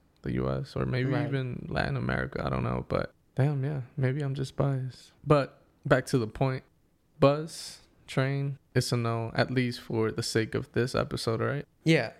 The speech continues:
Speaker 2: I mean, I don't completely con them in general. Like, the train is a way for you to not be having to do anything yourself, but you can still see the country and whatever.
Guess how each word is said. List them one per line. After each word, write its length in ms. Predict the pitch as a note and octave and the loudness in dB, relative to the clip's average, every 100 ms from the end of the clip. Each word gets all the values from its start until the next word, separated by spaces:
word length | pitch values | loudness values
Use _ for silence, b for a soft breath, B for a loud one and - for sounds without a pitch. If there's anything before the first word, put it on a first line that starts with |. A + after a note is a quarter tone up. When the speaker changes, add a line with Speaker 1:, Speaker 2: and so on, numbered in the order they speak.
| - | -2
Speaker 2:
I 40 | E3 | 0
mean, 140 | E3 | 2
I 80 | D#3+ | 0
don't 320 | G3+ F#3+ C#3+ - _ _ _ - | 0 -4 -8 -12 _ _ _ -4
completely 480 | C#3+ C3 C#3+ C3+ | -2 0 -2 -2
con 380 | B2 - A#2 A#2+ | -6 -2 0 0
them 160 | C3 A#2+ | -2 -4
in 100 | A2+ | -4
general. 480 | A#2 A#2+ B2 A#2+ A#2 | -2 -2 -2 -4 -4
Like, 360 | C3 C3 - _ b b b b - | -4 -6 -8 _ b b b b -4
the 80 | B2+ | -4
train 380 | - C#3 C3+ | 0 0 0
is 160 | C3 B2 | -2 -4
a 60 | A#2+ | -2
way 220 | A#2 A#2 | -2 -2
for 160 | - A#2+ | -4 -4
you 100 | A#2 | -4
to 280 | A#2 A#2 - _ _ _ _ - | -4 -6 -10 _ _ _ _ -4
not 320 | C3+ A#2+ B2+ - _ _ | -2 -2 -4 -10 _ _
be 120 | - B2 | -2 0
having 260 | C3 B2+ | 0 -2
to 80 | B2 | -4
do 220 | A#2+ C3 | 0 0
anything 360 | B2+ B2 - A#2+ | 0 -4 -4 -4
yourself, 500 | A2+ - C3+ B2 - | -6 -2 0 0 0
but 120 | A#2+ | -2
you 60 | A2+ | -2
can 180 | - A#2 | -6 -6
still 400 | - B2+ A#2 A#2 | -2 -2 -2 -4
see 340 | - A#2+ A#2 | -8 -4 -4
the 140 | A#2 | -6
country 580 | - - A#2+ - B2 A#2 | -8 -4 -4 -4 -6 -6
and 180 | A#2 A#2 | -6 -6
whatever. 500 | A#2 A#2+ A#2 A2+ A#2 | -4 -2 0 -2 -4